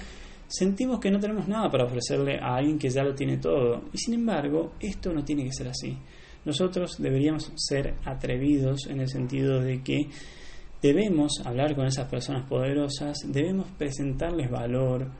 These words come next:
algo que a ellos les beneficie, eh,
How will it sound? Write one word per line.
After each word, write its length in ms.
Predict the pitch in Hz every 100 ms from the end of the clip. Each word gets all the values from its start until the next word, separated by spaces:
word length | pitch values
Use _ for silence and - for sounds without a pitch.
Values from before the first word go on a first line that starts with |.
| -
algo 340 | 151 151 151 139
que 100 | 127
a 100 | 131
ellos 260 | 135 139
les 160 | 123 113
beneficie, 720 | 120 120 120 147 139 - 143 143 - - - -
eh, 420 | 151 151 160